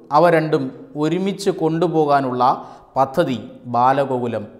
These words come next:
സ്വായത്തമാക്കണം. ഈ ബോധം കുട്ടികൾക്ക് ഉണ്ടാക്കാൻ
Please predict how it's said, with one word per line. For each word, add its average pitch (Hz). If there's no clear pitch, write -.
സ്വായത്തമാക്കണം. 120
ഈ -
ബോധം 233
കുട്ടികൾക്ക് 196
ഉണ്ടാക്കാൻ 170